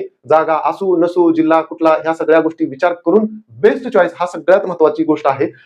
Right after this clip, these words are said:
बेस्ट चॉईस जिथं आहे तिथं जागा तुम्ही पहिला ऑप्शन दिला पाहिजे, त्यानंतर बेस्ट चॉईस. आता एखादा उमेदवार असतो की तो विदर्भातला आहे, पण विदर्भात काही असे जिल्हे आहेत की तिथं जागाच नाही, सगळ्या जागा पश्चिम महाराष्ट्रात आहेत, तो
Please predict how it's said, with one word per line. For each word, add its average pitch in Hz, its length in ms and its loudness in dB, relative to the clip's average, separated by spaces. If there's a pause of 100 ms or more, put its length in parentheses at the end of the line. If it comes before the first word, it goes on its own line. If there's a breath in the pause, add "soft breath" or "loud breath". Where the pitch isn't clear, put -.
बेस्ट 233 320 2
चॉईस 196 340 2
जिथं 165 200 0
आहे 170 220 0
तिथं 160 320 0
जागा 131 420 -2 (140)
तुम्ही 147 240 4
पहिला 135 340 2
ऑप्शन 131 260 -4
दिला 110 180 0
पाहिजे, 101 260 -6 (260 soft breath)
त्यानंतर 214 300 2
बेस्ट 190 220 2
चॉईस. 113 300 -2 (140)
आता 202 240 2
एखादा 220 220 2
उमेदवार 208 300 0
असतो 208 260 0 (440)
की 220 160 2
तो 208 220 4
विदर्भातला 202 440 2
आहे, - 260 -10 (960)
पण 202 120 6
विदर्भात 208 680 0 (240)
काही 175 180 2
असे 220 180 2
जिल्हे 208 220 2
आहेत 202 80 -6
की 214 60 -4
तिथं 208 280 2
जागाच 202 360 4
नाही, 143 140 -10 (240)
सगळ्या 190 220 4
जागा 196 220 0
पश्चिम 196 260 -4
महाराष्ट्रात 165 320 0
आहेत, 143 100 -2
तो 160 100 0